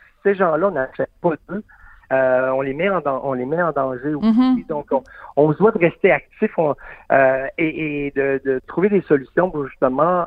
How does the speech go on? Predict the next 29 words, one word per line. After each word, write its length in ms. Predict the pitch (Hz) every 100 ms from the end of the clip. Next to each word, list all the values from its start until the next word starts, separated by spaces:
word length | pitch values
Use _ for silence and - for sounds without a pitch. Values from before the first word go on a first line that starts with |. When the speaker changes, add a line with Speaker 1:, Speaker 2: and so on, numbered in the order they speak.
| 131
Speaker 1:
euh, 460 | 120 123 123 123 123
faire 200 | - 196
rouler, 420 | 156 147 147 175 180
euh, 100 | 143
nos 140 | 139
restaurants 640 | 135 147 139 123 139 165 147
sans 160 | - 165
salle 160 | 185 165
à 40 | 151
manger. 440 | 139 127 135 233 - - _ - -
Et, 280 | 139 151 147
euh, 300 | 143 139 131
on 100 | 135
y 120 | 147
arrive. 340 | 185 175 127 160
Là, 80 | 196
tu 100 | 196
vois, 100 | 202
on 40 |
vient 160 | 165 185
de 60 |
commencer, 680 | 170 175 156 151 - 180 175
euh, 320 | 156 147 143 135 _ _
euh, 380 | 135 135 123 131 135
là, 180 | 175 165
Québec 280 | 170 165 170
Exquis 340 | 151 _ 175
est 80 | 170
terminé. 540 | 165 156 151 160 226